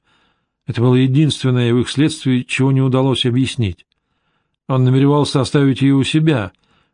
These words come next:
Нет смысла, чтобы она фигурировала в материалах следствия. Они помолчали, прильнув друг к другу. За окном часы на ратушной башне пробили одиннадцать.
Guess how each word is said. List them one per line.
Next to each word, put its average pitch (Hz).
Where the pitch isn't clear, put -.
Нет 127
смысла, 147
чтобы 113
она 120
фигурировала 123
в 117
материалах 120
следствия. 113
Они 123
помолчали, 147
прильнув 135
друг 120
к -
другу. 127
За 120
окном 139
часы 143
на 120
ратушной 120
башне 123
пробили 120
одиннадцать. 104